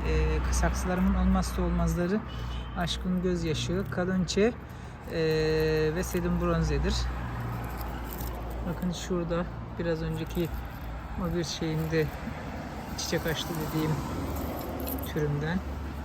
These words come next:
Şurada var bir tür bakın. Bundan da kaç sefer aldım.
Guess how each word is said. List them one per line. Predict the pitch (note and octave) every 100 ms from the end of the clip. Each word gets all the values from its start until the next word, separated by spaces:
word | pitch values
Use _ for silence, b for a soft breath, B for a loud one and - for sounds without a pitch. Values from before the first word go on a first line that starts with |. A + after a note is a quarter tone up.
| - - -
Şurada | G3 F#3 D3
var | C#3+
bir | C#3 - -
tür |
bakın. | D#3 D3+ E3 D#3 - - - - - E3+
Bundan | F3 F#3 E3+
da | -
kaç | F#3+
sefer | - F#3 F3+
aldım. | F3+ F3 F#3+